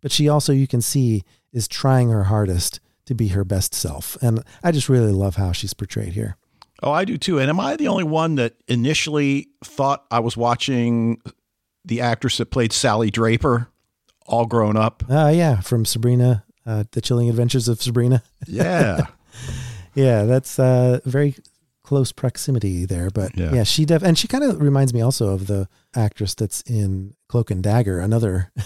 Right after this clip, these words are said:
Speaker 1: <laughs> slow-paced comic book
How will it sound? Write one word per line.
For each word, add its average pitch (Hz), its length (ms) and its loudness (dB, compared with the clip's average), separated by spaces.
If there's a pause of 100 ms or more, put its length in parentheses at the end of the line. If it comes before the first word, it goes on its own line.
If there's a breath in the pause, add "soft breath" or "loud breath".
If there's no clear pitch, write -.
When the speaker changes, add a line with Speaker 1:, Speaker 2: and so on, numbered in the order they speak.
Speaker 1:
<laughs> - 920 -6
slow-paced 107 800 -2
comic 101 380 -2
book - 280 -6